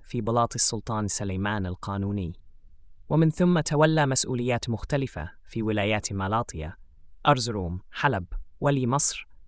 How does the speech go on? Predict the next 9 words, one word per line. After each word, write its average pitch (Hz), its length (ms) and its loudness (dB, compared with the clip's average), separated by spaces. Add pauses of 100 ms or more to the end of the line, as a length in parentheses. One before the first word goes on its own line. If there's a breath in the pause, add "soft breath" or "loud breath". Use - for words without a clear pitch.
(140)
ووزير 131 400 4
في 135 160 -4
قبة 139 320 -2
القصر، - 520 -4 (200)
حتى - 320 0
نال 139 280 6
لقب 135 280 0
فاتح 139 360 0
اليمن 110 440 0